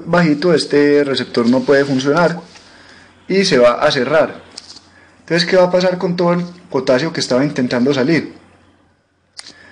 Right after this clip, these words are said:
Se va a quedar atrapado y no va a poder salir.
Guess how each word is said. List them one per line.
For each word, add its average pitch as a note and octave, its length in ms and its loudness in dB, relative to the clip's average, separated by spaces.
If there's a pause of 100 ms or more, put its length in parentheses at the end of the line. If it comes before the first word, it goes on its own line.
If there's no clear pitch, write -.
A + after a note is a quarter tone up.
(120)
Se - 140 -6
va A#2+ 100 2
a A#2 40 -4
quedar D3 240 2
atrapado D#3 580 2 (1300)
y B2+ 80 -2
no A#2 140 2
va A2 80 4
a A#2 80 -2
poder A#2+ 240 2
salir. C#3 440 0